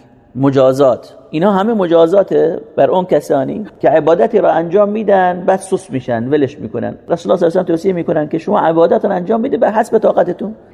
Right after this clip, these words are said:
که بتونید روش مواظبت داشته باشید. و حالا من اینجا مثال مکر رو زدم از همین بابی که در قرآن داریم، «و یمکرون و یمکر الله». زیاد داریم، مثل فرمودی الله جل و علا، «الله یستهزئ بهم».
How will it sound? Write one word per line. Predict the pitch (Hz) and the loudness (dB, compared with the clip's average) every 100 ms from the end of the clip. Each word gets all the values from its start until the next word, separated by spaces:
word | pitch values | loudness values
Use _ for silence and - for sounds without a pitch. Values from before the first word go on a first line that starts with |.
| - | -4
که | 196 | 0
بتونید | 226 254 214 214 | 0 0 0 0
روش | 202 208 196 | 0 -2 -4
مواظبت | 160 151 147 156 196 | 0 0 2 2 0
داشته | 196 - - | -2 -8 -8
باشید. | - - - _ - | -10 -12 -18 _ -2
و | 147 156 160 - - - | 2 2 2 0 -4 -2
حالا | 160 | 0
من | 175 185 | 0 0
اینجا | 170 175 | 0 -2
مثال | 160 170 165 160 - - - 139 | -2 0 2 2 0 -4 -12 -6
مکر | 170 190 | -2 -2
رو | 156 151 | -2 -2
زدم | 139 135 123 123 - - - _ _ - | 0 2 0 -2 -12 -20 -20 _ _ -6
از | 123 120 | -4 0
همین | 202 160 139 | 0 0 0
بابی | 139 131 | 0 0
که | 131 | 2
در | 120 | 0
قرآن | - 127 135 131 | 2 0 2 0
داریم، | 120 117 | -2 -2
«و | |
یمکرون | 117 113 120 123 | -4 -6 -4 -4
و | 117 | -2
یمکر | 120 110 113 | -2 -4 -6
الله». | 110 113 98 131 - _ _ - - | -6 -6 -10 -14 -20 _ _ -16 -12
زیاد | 160 247 269 | -2 2 2
داریم، | 175 139 127 | 2 0 -2
مثل | 151 175 160 165 | -8 -8 -2 0
فرمودی | 160 143 151 160 | 0 -2 0 0
الله | 156 | 2
جل | 143 143 139 | 0 0 2
و | |
علا، | 139 156 | 2 2
«الله | 160 180 180 165 | 2 2 2 2
یستهزئ | 156 - 190 196 151 156 | 0 -2 -2 -2 -2 0
بهم». | 156 143 | 0 -2